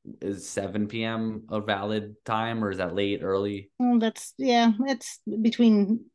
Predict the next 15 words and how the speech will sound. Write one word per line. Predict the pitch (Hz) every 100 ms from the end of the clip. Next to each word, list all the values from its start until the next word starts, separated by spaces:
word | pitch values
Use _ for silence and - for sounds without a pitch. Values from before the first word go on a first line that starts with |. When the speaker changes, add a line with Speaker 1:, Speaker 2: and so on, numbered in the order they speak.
| - 226
Speaker 2:
I'd | 220
say | 202 196
five | 190 185
and | 180 175
seven. | 185 180 190 160 _ _ _ _
Speaker 1:
Okay, | - - 104
so, | - 139 120 - -
so | - 120
if | 120 143
we're | 143
going, | 139 139 127 113 - _
like, | 107 101 90 - _ _ _ _ _ _ _
you | 127
know, | 104 95 98
s-, | 98 - -